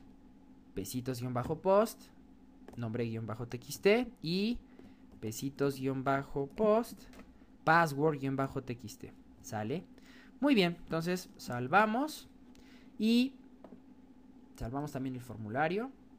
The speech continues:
¿Cómo me doy cuenta que el formulario no estaba guardado? Porque, bueno, aquí, este, el disquete está en azul, eso significa que ya está guardado mi archivo. Acá está en rojo, entonces significa que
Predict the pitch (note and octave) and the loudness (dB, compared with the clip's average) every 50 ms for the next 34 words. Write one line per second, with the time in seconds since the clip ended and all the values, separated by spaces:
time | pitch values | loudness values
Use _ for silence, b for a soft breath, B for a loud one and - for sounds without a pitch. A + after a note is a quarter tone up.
0 | - - - G3+ G3+ F#3 E3 F3+ F3+ F#3 F#3 F3+ F#3 F3+ - - - C3+ C3+ C#3 | -8 -2 0 2 2 2 2 0 0 0 -2 -4 -4 -4 -6 -6 -4 -2 2 4
1 | D3+ D#3 D#3 D#3 D#3 D#3 - D#3+ D3 D3+ D3 C#3 C3+ C#3 C3+ B2+ C#3+ C#3+ C#3+ E3+ | 4 4 4 4 2 2 4 4 6 6 6 6 6 4 4 4 4 4 6 6
2 | F#3+ - - - - - A#2+ A#2+ B2 A#2 A2 - - A#2+ A#2+ A#2+ - - D3 E3+ | 4 4 2 0 0 0 0 0 0 -2 -4 -4 -2 -2 -2 -2 -4 -2 2 2
3 | G#3 C4 D#4 D4+ - - - B B B B B B B B B - - - B2 | 4 4 2 0 -4 -12 -18 B B B B B B B B B -18 -10 -6 -4
4 | A#2+ A2+ - - - - - A#2+ A#2 A#2 A#2 A#2 A2+ A2 A2 G#2+ - - - - | -4 -4 -4 -6 -8 -6 -4 -2 0 0 2 2 2 2 0 0 -2 -6 -16 -20
5 | - - - - B B B B B B B B B C3+ B2+ B2+ B2 C#3 D3 - | -20 -20 -20 -20 B B B B B B B B B -4 -4 -2 0 0 -2 0
6 | - - F3+ F#3 F3+ D#3+ C#3+ - - D3+ D3+ D3+ D#3 D#3 - G3+ G#3 G3+ E3 E3 | 0 2 2 2 2 0 -2 0 0 -2 0 0 0 2 4 4 4 4 4 2
7 | D#3+ D3+ - E3 D#3+ D3 - D3+ C#3+ - D#3 - C#3+ B2 C3 C3 - - C#3 C3 | -2 -6 -4 -2 -2 -2 -4 -4 -4 -4 -2 -2 0 -2 -2 -2 0 0 2 4
8 | C3+ A#2+ B2 A#2+ B2 B2+ C3 C3+ C3+ C3 - - - F#3+ E3+ D#3+ D3 - D#3 D3+ | 4 2 2 0 0 0 0 0 -2 -2 -2 0 2 2 4 4 2 2 0 -2
9 | D3+ - D#3+ D#3+ D#3+ F#3 G3+ G3 F#3 E3+ - - D#3+ E3 E3 D#3 - E3 E3+ E3+ | 0 0 0 2 4 4 4 4 4 0 -2 -2 -4 -4 -4 -4 -4 -4 -4 -4
10 | E3 F3 D#3+ F3 E3 E3+ - C#3+ C3+ B2+ B2 | -6 -6 -4 -6 -6 -4 -4 -4 -4 -4 -4